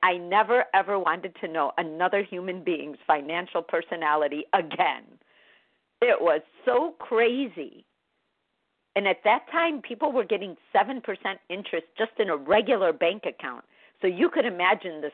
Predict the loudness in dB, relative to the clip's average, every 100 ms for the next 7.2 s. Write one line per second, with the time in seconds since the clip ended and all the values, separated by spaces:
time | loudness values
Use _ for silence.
0 | _ 2 2 -2 -12 -12 -14 -18 -18 _
1 | _ _ _ _ _ _ 0 0 2 2
2 | 2 0 -10 _ 2 2 2 -2 -2 -4
3 | -6 -10 0 2 2 -4 -10 -10 -12 -14
4 | -14 _ _ _ _ _ _ _ _ _
5 | _ _ _ _ _ _ _ _ _ _
6 | _ -14 -14 _ 2 4 4 2 0 -6
7 | -14 -20